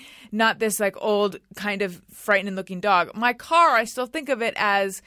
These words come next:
a puppy, but it's, like, a hunk of shit that's embarrassing. And also, I don't clean it. I, I've just stopped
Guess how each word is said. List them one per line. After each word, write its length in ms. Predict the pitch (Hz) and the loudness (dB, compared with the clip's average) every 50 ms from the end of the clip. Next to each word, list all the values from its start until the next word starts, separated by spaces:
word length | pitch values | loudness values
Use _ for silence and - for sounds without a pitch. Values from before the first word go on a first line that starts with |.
| - - - _ _ _ _ _ _ _ - | -20 -20 -20 _ _ _ _ _ _ _ -2
a 100 | 214 202 | -2 -2
puppy, 500 | - - 254 254 247 226 196 175 170 160 | -2 0 0 0 0 0 -2 -4 -4 -4
but 180 | - 196 180 190 | -4 -2 -2 -2
it's, 240 | 190 185 - - | -4 -6 -4 -4
like, 160 | 202 185 - - | -4 -2 -2 -2
a 80 | - | -4
hunk 300 | 175 - - 185 185 - | -4 -4 -6 -8 -6 -8
of 100 | 170 147 | -8 -8
shit 320 | - - - 185 160 - - | -8 -6 -4 -4 -4 -4 -6
that's 180 | 175 170 175 | -10 -10 -10
embarrassing. 580 | 170 165 165 165 165 165 160 160 - 165 160 160 | -8 -6 -2 -2 0 -2 -2 -4 -8 -8 -6 -6
And 100 | 165 - - | -6 -4 -2
also, 420 | - 214 220 220 - 220 196 - | 0 0 0 0 0 0 0 2
I 140 | 160 - 196 | 2 0 0
don't 300 | 196 196 196 190 208 - | -2 -2 -4 -6 -8 -12
clean 300 | - - 208 214 202 202 | -8 -6 -4 -2 -2 -4
it. 120 | 196 - - - _ - | -6 -8 -10 -10 _ -2
I, 180 | 208 202 180 - | -2 -2 0 0
I've 180 | - 214 202 185 | 0 -2 0 -2
just 300 | 214 220 - - - - _ - - - _ _ _ _ | -4 -6 -6 -6 -10 -16 _ -20 -20 -20 _ _ _ _
stopped 540 | - - - 220 208 - - - _ - | -12 -6 0 2 4 4 2 2 _ -10